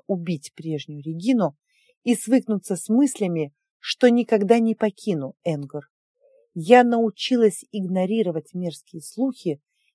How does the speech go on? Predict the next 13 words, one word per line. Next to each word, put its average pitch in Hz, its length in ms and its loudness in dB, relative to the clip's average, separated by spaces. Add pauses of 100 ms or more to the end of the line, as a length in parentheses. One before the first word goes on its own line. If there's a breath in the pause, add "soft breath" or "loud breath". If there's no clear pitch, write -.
и 247 100 0
давать 226 400 8
отпор. - 600 -4 (640)
Получила 269 480 6
профессию, 160 880 -2 (420)
смирилась 240 720 2
с - 80 -12
необходимостью 185 1120 -2 (400)
постоянно 220 720 4
проходить 190 520 -4
проверки 170 500 -2
в 165 100 -8
больницах. 165 600 -6